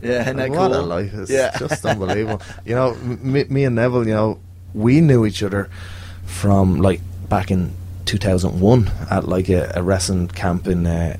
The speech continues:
Speaker 2: in Kent, England, and, uh, like, he was just, just a young lad, like, I wanna say maybe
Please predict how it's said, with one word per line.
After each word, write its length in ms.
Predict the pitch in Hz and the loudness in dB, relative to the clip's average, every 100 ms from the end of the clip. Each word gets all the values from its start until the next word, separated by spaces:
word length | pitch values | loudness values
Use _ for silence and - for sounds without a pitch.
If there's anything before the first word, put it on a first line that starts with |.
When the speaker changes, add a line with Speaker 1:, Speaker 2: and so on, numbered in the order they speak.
| - | -6
Speaker 2:
in 180 | 87 85 | -6 -4
Kent, 400 | - - 92 92 | -2 0 2 2
England, 440 | 87 98 90 90 92 90 | 2 2 0 -2 -8 -6
and, 200 | 85 85 | -2 0
uh, 240 | 82 85 | 0 0
like, 180 | 87 87 | 0 2
he 120 | 104 | 2
was 180 | 104 95 | 2 2
just, 260 | 92 - - - - - | 0 -2 -6 -10 -12 -10
just 200 | - 87 | -6 -2
a 60 | 87 | 2
young 180 | 90 95 | 2 4
lad, 180 | 90 | 2
like, 160 | 87 87 | 0 0
I 40 | |
wanna 220 | 87 90 87 | 0 0 0
say 240 | - 87 | -2 0
maybe 280 | 87 85 | 0 0